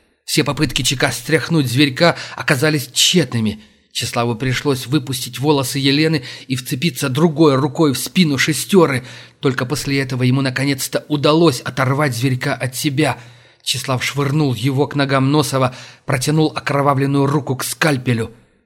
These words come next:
Толик отвёл руку назад и силой метнул заточку из-за уха. Она вонзилась Корбуту в правую половину груди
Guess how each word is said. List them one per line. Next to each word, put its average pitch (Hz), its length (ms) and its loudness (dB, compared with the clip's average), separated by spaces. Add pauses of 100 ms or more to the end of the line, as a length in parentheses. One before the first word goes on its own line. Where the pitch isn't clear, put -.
(200)
Толик 120 400 4
отвёл 123 400 -2
руку 127 260 -2
назад 120 440 0 (340)
и 165 80 4
силой 156 540 8
метнул 156 440 2
заточку 151 600 2 (140)
из-за 123 400 -2
уха. 127 400 0 (840)
Она 127 140 2
вонзилась 131 500 2
Корбуту 127 460 0
в - 80 -14
правую 123 420 4
половину 127 460 4
груди 120 480 -4